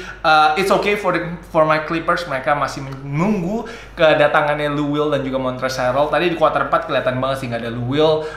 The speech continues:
eh, offense Clippers berasa. Padahal biasanya kan memang kalau di quarter empat tuh it's Lou Will time. Biasanya dia yang lebih banyak membawa bola dan juga menembak. Um, but my Clippers still looking good, uh, dua poin aja, so hopefully they will win their next game. Oke, itu untuk dari N B A hari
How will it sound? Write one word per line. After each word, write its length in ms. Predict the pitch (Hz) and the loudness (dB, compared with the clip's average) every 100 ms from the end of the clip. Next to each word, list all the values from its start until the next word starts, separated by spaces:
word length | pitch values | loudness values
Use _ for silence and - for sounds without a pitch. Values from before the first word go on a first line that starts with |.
| - | -4
eh, 320 | 120 120 120 | 2 2 2
offense 320 | 123 127 120 135 | 0 0 -2 -4
Clippers 320 | 113 117 - - | -6 -6 -6 -6
berasa. 400 | 117 104 151 131 | -4 -2 0 2
Padahal 240 | 139 170 | 4 2
biasanya 320 | 143 156 180 | 2 0 0
kan 40 | 165 | 0
memang 180 | 143 143 | 0 -2
kalau 80 | |
di 60 | 135 | -2
quarter 160 | 120 123 | -2 -2
empat 200 | 120 139 | -2 -2
tuh 80 | 165 | -4
it's 320 | 123 120 - | -8 -10 -6
Lou 160 | 147 139 | 0 2
Will 400 | 143 135 131 131 | 2 2 2 2
time. 320 | 151 131 113 | 2 2 0
Biasanya 160 | 117 135 | -4 -4
dia 240 | 139 139 | 0 0
yang 80 | 131 | -2
lebih 80 | 123 | -2
banyak 320 | 120 139 127 | 0 0 -4
membawa 320 | 127 117 117 | -4 0 0
bola 260 | 113 120 135 | 0 0 0
dan 80 | 120 | 0
juga 160 | 113 120 | 0 0
menembak. 720 | 120 113 110 120 101 - - - - - | -2 -2 0 2 2 2 -4 -10 -6 2
Um, 320 | 143 143 143 | 4 6 4
but 400 | 190 - - - - - - | 4 2 0 -8 -16 -18 -8
my 160 | 151 170 | 0 0
Clippers 320 | 180 180 208 | 0 0 -2
still 160 | - 185 | -2 -2
looking 320 | 180 180 165 | 0 0 2
good, 160 | 202 - | 2 4
uh, 240 | 147 139 135 | 4 4 4
dua 160 | 139 | 2
poin 240 | 143 143 143 | 0 0 0
aja, 400 | 135 123 160 165 | -2 2 4 4
so 240 | - 147 135 | 2 0 2
hopefully 400 | 143 143 151 147 | 0 -2 -4 -2
they 160 | 135 131 | -2 0
will 400 | 135 135 131 - - | 2 2 0 -6 -4
win 240 | 135 151 135 | 0 2 2
their 160 | 127 | 2
next 480 | 127 127 123 - - | 2 2 0 -4 -6
game. 400 | 127 165 120 110 - | 2 2 2 0 4
Oke, 240 | 220 214 | 6 6
itu 240 | 175 196 208 | 2 2 0
untuk 160 | 190 | 2
dari 240 | 170 180 165 | 2 2 0
N 160 | 170 | -2
B 320 | 165 175 175 | -2 0 2
A 80 | 180 | 0
hari 440 | - 180 175 180 | 0 2 4 4